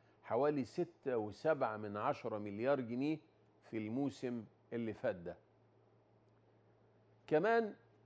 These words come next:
البنك عمل إعفاء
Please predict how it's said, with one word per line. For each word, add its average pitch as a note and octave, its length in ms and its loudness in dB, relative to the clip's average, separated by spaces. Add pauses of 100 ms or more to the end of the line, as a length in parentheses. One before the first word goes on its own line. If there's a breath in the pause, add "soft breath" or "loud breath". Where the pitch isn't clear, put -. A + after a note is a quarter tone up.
(120)
البنك E3+ 500 2 (1160)
عمل F3+ 460 2
إعفاء D3 580 2